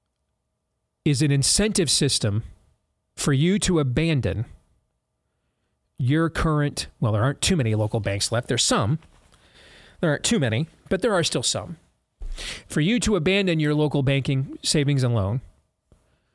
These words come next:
or even national ones that you can at least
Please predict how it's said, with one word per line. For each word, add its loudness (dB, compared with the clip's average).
or 2
even 2
national 2
ones 2
that -2
you 2
can 0
at -2
least 0